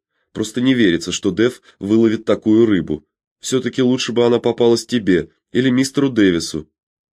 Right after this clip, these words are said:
Пока что Дэв держится молодцом.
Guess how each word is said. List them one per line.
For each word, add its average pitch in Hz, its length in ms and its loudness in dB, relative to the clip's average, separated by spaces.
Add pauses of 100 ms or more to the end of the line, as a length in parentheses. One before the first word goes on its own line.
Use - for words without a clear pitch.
(880)
Пока 82 320 0
что - 180 -4
Дэв 87 360 0
держится 85 520 -2
молодцом. 95 640 -4